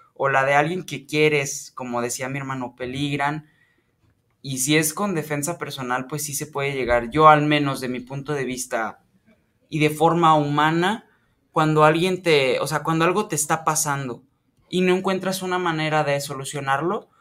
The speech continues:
sí puede ser como de que se puede llegar a justificar el por qué.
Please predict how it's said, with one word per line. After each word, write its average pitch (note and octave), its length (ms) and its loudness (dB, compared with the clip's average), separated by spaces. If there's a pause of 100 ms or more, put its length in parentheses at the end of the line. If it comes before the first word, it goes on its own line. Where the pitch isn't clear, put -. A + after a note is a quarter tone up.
(220)
sí - 200 -4
puede E3+ 300 4
ser E3+ 300 2
como D#3+ 280 0
de C#3 200 -2
que B2 760 -2 (1300)
se - 200 -4
puede E3 360 4
llegar D3+ 220 4
a D3+ 60 2
justificar C3 560 -6
el A#2 140 -6
por G#2+ 180 -10
qué. G#2 280 -10